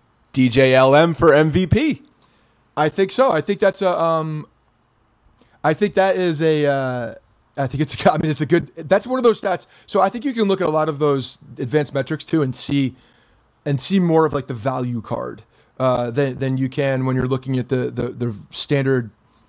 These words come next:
Speaker 2: you know, batting averages and the standard statistics. You can definitely see some underlying where the value is. And,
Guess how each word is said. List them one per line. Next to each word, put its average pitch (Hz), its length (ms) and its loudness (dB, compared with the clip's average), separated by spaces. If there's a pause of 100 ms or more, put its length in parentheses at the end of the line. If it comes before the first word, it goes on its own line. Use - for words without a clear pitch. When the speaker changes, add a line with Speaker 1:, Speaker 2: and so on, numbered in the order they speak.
(380)
Speaker 2:
you 127 80 -2
know, 113 100 -2
batting 123 400 0
averages 117 480 -4
and 113 160 -4
the 120 60 -4
standard 123 340 -2
statistics. 107 480 -10 (240)
You 165 100 -6
can 196 140 0
definitely 220 240 0
see 190 160 -2
some 147 180 -4
underlying 151 480 0
where 131 100 -2
the 123 80 -4
value 123 460 -4
is. - 140 -10
And, 175 220 -2